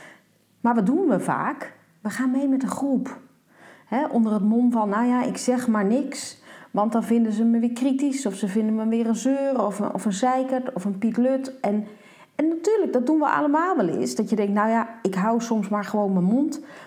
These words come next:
Want het is vaak ook makkelijker om met de groep mee te gaan, omdat je gewoon even geen zin hebt in gedoe. Maar ja, als je niet met de mee-, groep meedoet en wel dus vanuit jouw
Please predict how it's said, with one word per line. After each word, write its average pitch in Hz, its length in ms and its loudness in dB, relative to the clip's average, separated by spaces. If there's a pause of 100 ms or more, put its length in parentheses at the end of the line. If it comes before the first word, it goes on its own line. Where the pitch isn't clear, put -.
Want 320 160 -2
het 339 120 -2
is 349 180 -2
vaak 392 280 0
ook 359 120 0
makkelijker 285 840 0
om 269 140 0
met 254 160 0
de 247 60 0
groep 247 320 0
mee 226 280 2
te 233 100 0
gaan, 185 360 0
omdat 247 240 0
je 254 60 -2
gewoon 262 380 0 (360)
even 285 500 2
geen 247 260 2
zin 247 220 2
hebt 214 240 0
in 208 240 0
gedoe. 226 380 0 (1000)
Maar 403 100 -2
ja, 269 420 2 (480)
als 254 280 -2
je 233 260 0 (300)
niet 277 460 2
met 196 180 0
de 196 80 0
mee-, 190 340 0 (160)
groep 196 400 -2
meedoet 202 720 0
en 190 240 0
wel 311 340 2
dus 185 260 0
vanuit 180 360 -2
jouw 175 280 -2